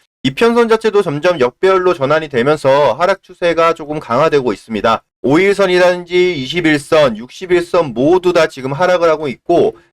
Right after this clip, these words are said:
가격은 이거를 지금 하방 이탈을 했기 때문에 전형적인 하방의 모습을 보이고 있지만, 지금 백이십 일선과 이백사십 일 부근에서 계속해서 지지하려고 하는 모습을 보이고 있기 때문에,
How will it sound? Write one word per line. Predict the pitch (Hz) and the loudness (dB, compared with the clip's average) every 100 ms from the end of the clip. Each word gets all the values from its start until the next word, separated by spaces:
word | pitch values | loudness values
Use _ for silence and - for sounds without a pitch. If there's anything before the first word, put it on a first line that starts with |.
| _ | _
가격은 | 123 139 185 196 196 | -2 0 0 2 0
이거를 | 135 160 170 156 | -2 0 2 0
지금 | 123 123 | -4 -6
하방 | 170 202 202 | -2 0 0
이탈을 | 190 196 180 185 | -2 -2 0 -2
했기 | 190 202 | -4 -8
때문에 | - 160 143 131 147 113 - _ _ - | -6 -2 0 0 0 -2 -6 _ _ -2
전형적인 | 131 165 175 175 170 175 | 0 0 2 0 0 -2
하방의 | 185 185 185 180 | 0 0 0 -2
모습을 | 120 131 143 139 | -6 -2 -2 -2
보이고 | 107 120 139 | -4 -2 -2
있지만, | - 123 175 127 80 _ _ | -2 -4 -2 -2 -4 _ _
지금 | 151 180 202 | 0 0 0
백이십 | 165 170 147 143 165 220 | 0 -2 -2 -10 -6 -2
일선과 | 214 208 - 185 180 180 185 180 | 0 0 0 -2 0 2 2 2
이백사십 | - 165 170 - 208 - 220 | -2 -4 -4 -2 -2 -2 -2
일 | 220 | 0
부근에서 | 196 196 185 165 - 185 - _ _ | 0 0 0 0 0 0 0 _ _
계속해서 | 135 143 196 185 185 | -2 -2 -2 0 -2
지지하려고 | - 123 175 185 185 175 | -4 -4 0 2 2 0
하는 | 175 165 | 0 0
모습을 | 120 123 156 | -2 -2 -2
보이고 | 143 127 139 147 | 0 0 0 -2
있기 | 143 160 | -4 -2
때문에, | 151 143 131 131 139 | -2 0 0 2 0